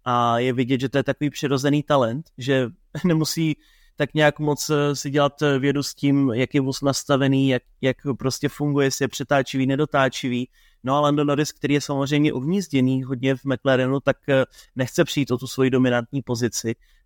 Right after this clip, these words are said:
A jelikož oba dva kluci mají ještě smlouvu minimálně na příští rok, tak samozřejmě to bude hodně zajímavé sledovat i dále. Jestli třeba tam nedojde k nějaké trošku revoluci u McLarenu, jestli třeba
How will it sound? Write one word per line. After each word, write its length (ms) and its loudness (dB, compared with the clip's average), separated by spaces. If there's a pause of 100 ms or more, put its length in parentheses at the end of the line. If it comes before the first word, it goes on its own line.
(120)
A 480 2 (240)
jelikož 380 -2
oba 140 0
dva 120 0
kluci 340 -2
mají 240 2
ještě 260 -2
smlouvu 760 -2 (380)
minimálně 460 4
na 120 2
příští 500 -2
rok, 240 2 (100)
tak 140 -6
samozřejmě 560 0
to 100 -4
bude 200 0
hodně 260 -2
zajímavé 440 0
sledovat 480 -2
i 80 -4
dále. 340 2 (300)
Jestli 240 -4
třeba 260 0
tam 160 0
nedojde 480 2
k 180 -16
nějaké 460 2
trošku 340 -4
revoluci 500 0
u 120 0
McLarenu, 440 0
jestli 220 -4
třeba 260 -2